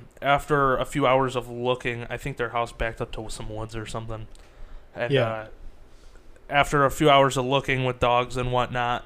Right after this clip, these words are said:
Speaker 1: they ended up finding the, the boy in the woods
Speaker 2: Oh.
Speaker 1: alone. Um,
Speaker 2: Oh.
Speaker 1: with, well, uh,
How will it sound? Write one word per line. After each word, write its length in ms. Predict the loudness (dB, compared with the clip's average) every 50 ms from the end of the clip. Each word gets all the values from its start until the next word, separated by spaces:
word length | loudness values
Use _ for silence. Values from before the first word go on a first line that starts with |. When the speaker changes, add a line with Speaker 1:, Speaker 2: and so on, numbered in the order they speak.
| -8 -6
Speaker 1:
they 180 | -4 -4 -4 -4
ended 300 | -6 -6 -6 -4 -2 -2
up 180 | -2 -2 -4 -8
finding 880 | -12 -6 -2 0 2 2 2 0 0 0 -2 -2 -2 -2 -4 -4 -6 -6
the, 280 | -6 -4 -4 -4 -4 -6 -6
the 80 | -8 -6
boy 340 | -2 0 0 0 0 0 -2
in 160 | -4 -4 -4
the 60 | -4 -2
woods 520 | -2 -2 -2 -2 -2 -4 -8 -12 -12 -14 -16 -20 -20 -20 -20 -20 -20 -20 -18 -8 -6
Speaker 2:
Oh. 120 | -4 -2 0
Speaker 1:
alone. 640 | 0 2 2 4 4 4 4 4 2 0 -2 -6 -10 -12 -18 -20 -18 -18 -16 -14 -12 -8
Um, 20 | -4 -2 -2
Speaker 2:
Oh. 200 | 0 -2 -2 -6 -10 -14 -16 -20 -20 -20 -16 -8
Speaker 1:
with, 280 | -2 0 0 0 0 0
well, 260 | 2 4 4 4 2 -2
uh, 140 | -6 -8